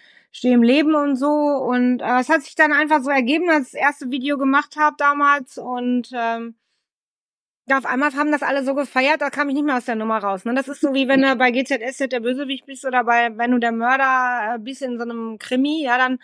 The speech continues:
bist du einmal der Mörder, bist du der immer, ja? Dann spielst du die Rolle so gut, dann finden den, dann kann ja nichts mehr anderes sein. Und das ist bei mir so ähnlich, die Leute, die lieben das einfach, ne? Das ist jetzt so mein Ding, ich bin frech,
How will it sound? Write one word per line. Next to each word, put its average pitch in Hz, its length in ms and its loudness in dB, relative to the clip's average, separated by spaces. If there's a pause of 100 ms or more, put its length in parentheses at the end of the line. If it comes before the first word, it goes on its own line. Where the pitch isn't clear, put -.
(340)
bist 262 160 -4
du 294 80 4
einmal 277 300 4
der 277 100 0
Mörder, 269 280 2
bist 254 160 -6
du 285 40 -2
der 262 200 0
immer, 233 260 2
ja? 196 180 -2
Dann 233 120 2
spielst 262 280 -4
du 277 40 -4
die 247 100 2
Rolle 247 320 2
so 233 100 -2
gut, 254 300 -4
dann 247 560 -4
finden 262 420 -6
den, 247 300 -6
dann 254 100 -4
kann 311 160 0
ja 311 60 2
nichts 311 160 -2
mehr 294 140 0
anderes 233 380 -2
sein. 165 320 -10 (720)
Und 247 100 4
das 277 140 4
ist 330 140 -8
bei 285 140 4
mir 311 200 4
so 294 60 2
ähnlich, 311 380 2
die 302 60 2
Leute, 269 460 4
die 254 100 -2
lieben 233 240 2
das 185 180 -4
einfach, 185 480 -6
ne? 226 360 -4
Das 214 140 -16
ist - 220 -14
jetzt 220 220 -8
so 220 140 -2
mein 208 240 2
Ding, 294 280 4
ich 247 140 -4
bin 220 160 0
frech, - 560 -2